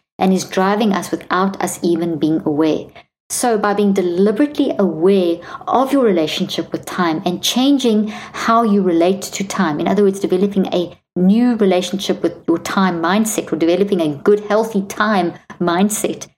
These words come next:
will be revolutionary in your mind, brain, body health and in your life and your, and in feeling happier and more at peace. Okay, and being more creative, which is so important as well.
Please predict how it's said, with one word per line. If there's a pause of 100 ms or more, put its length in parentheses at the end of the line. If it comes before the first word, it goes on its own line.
(240)
will
be
revolutionary (220)
in
your
mind,
brain,
body
health (200)
and
in
your
life
and
your, (120)
and
in
feeling (240)
happier (200)
and
more
at
peace. (300)
Okay,
and (120)
being
more
creative,
which
is
so
important
as
well.